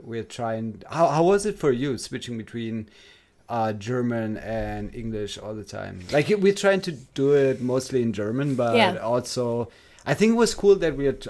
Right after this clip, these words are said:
Speaker 1: also, because there are not so many native German speakers,
Speaker 2: Mm-hmm.
Speaker 1: but that we, once in a while, we explain stuff in English, but also to, to leave it open for,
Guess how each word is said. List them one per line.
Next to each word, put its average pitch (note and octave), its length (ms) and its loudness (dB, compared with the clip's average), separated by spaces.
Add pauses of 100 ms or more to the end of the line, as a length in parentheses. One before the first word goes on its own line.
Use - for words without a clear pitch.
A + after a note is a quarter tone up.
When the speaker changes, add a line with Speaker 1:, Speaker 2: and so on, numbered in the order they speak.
Speaker 1:
also, C#3+ 460 4
because C#3 300 0
there D3+ 140 6
are C3+ 80 6
not C3+ 240 2
so A#2+ 300 0
many C3+ 420 0 (140)
native D#3 340 -2 (220)
German D#3+ 320 -2
speakers, F#3 680 -6
Speaker 2:
Mm-hmm. F3+ 200 -4 (300)
Speaker 1:
but A#2+ 220 -2
that B2+ 260 0
we, B2+ 380 -2
once A#2+ 300 -4
in A#2+ 100 -8
a - 40 -4
while, A2 300 0
we A#2+ 140 -4
explain A2+ 480 -4
stuff G2+ 300 -6
in G#2+ 100 -8
English, G#2+ 560 -10
but A2 100 2
also A2+ 400 0
to, A2 280 -8
to - 180 -12
leave A#2+ 200 -4
it A2+ 100 -4
open A#2+ 280 -4
for, A2 260 -4